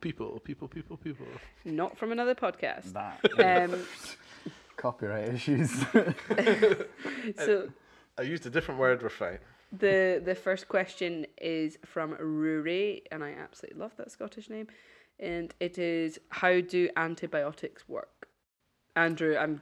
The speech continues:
Speaker 2: just passing this over to you
Speaker 3: Yeah,
Speaker 2: because
Speaker 3: yeah,
Speaker 2: you're such a
Speaker 3: uh,
Speaker 2: physicist, you won't
Speaker 3: <clears throat> I,
Speaker 2: know.
Speaker 3: I'll take this one. So, um, antibiotics work, like, um, it can depend on the antibiotics. So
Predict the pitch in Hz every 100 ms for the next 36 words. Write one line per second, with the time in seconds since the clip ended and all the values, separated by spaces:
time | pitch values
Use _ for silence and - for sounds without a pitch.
0 | - 151 - 160 - 156 160 143 - 233
1 | 175 160 156 147 143 165 156 151 - -
2 | 143 196 165 151 - 151 156 - 151 -
3 | 101 87 - 95 - - - 185 185 -
4 | 165 165 165 139 - - _ 147 180 208
5 | 196 175 151 156 156 131 139 127 127 127
6 | - - 117 120 110 101 _ - _ _
7 | - 117 127 120 147 147 117 120 127 127
8 | 127 - 123 123 123 131 - 107 101 95
9 | 90